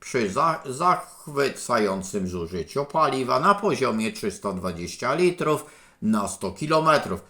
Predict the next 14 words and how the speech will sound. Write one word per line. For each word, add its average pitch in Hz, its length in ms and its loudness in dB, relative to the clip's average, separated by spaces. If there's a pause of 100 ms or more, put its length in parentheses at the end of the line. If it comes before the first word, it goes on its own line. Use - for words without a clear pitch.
(140)
Tak 165 300 0
pilne 107 960 -4
przeniesienie 143 800 0
takich 107 460 -4
czołgów 92 480 -8
z 92 80 -10
jednego 90 500 -4
sektora 87 560 -6
frontu 147 500 -2
na 131 160 0
drugi 90 340 -2
było 80 300 -4
zadaniem 85 640 -6
niezwykle 80 600 -10